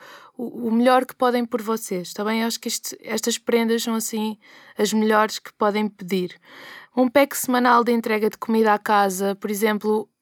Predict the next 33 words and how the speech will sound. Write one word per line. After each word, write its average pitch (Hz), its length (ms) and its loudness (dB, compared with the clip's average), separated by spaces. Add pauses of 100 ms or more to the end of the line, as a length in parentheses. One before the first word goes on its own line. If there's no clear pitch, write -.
(260)
eu 226 120 0
acho 226 160 0
que 247 120 -2
é - 20 2
muito 233 320 0
importante. 226 840 -2 (240)
A 220 140 -2
mãe 240 180 2
tá 254 160 2
tão 254 260 0
dedicada 247 400 -2
ao 240 40 0
bebé 240 340 2
ali 226 200 0
nas 233 140 -2
primeiras 240 400 -2
semanas, 220 380 -2
até 226 240 -2
há 240 80 0
quem 233 200 -4
diga 233 200 2
um 233 120 2
mês, 226 600 0 (500)
que - 120 -2
não 277 200 2
vai 269 320 4 (180)
ter 220 180 2
tempo 208 260 -4
para 208 120 -8
cozinhar, 208 600 -2
não 226 180 -2
vai 226 320 0
conseguir 247 680 -2